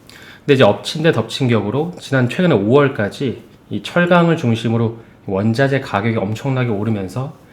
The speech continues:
이제 한편으로는 수주를 많이 했다고 하지만은 사실 질적으로 보면은 이제 좋은 게 아니었던 것이죠. 왜냐하면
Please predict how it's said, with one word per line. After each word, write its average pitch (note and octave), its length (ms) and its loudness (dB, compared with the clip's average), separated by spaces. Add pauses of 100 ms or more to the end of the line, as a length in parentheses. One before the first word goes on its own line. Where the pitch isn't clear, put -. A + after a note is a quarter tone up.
(220)
이제 - 100 -8
한편으로는 D#3 600 2
수주를 F3+ 380 0
많이 A2 220 4
했다고 D3+ 420 -2
하지만은 A#2+ 600 -2 (380)
사실 F#3 500 0
질적으로 C3 500 0
보면은 A2 460 -4 (260)
이제 - 120 -12
좋은 A#2+ 340 2
게 C3 120 0
아니었던 G#2 500 0
것이죠. - 360 -16 (200)
왜냐하면 A#2+ 580 2